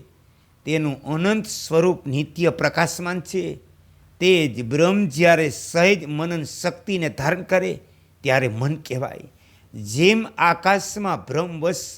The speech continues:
મોર પંખની પ્રતીતિ થાય, જેમ જળમાં આવર્ત ભમર બુદ્ધિ પ્રતીત થાય, તે જ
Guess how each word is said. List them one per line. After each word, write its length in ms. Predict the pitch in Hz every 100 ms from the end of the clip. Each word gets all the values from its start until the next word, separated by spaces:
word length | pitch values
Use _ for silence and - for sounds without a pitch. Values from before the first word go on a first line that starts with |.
| -
મોર 240 | 151 170 170
પંખની 480 | - 160 160 170 160
પ્રતીતિ 480 | - 147 185 170
થાય, 420 | 165 175 - 135 - _ _ _ _ _ 117
જેમ 320 | 104 156 156 123
જળમાં 600 | 143 160 190 180 151 -
આવર્ત 480 | 151 160 202 196 - 139 117 _ _ _ _ _
ભમર 460 | 113 101 127 151 202
બુદ્ધિ 360 | 143 147 - 170
પ્રતીત 460 | 175 156 175 -
થાય, 320 | - 151 67 - _ _ _ _ _ -
તે 120 | 175 156
જ 60 | 113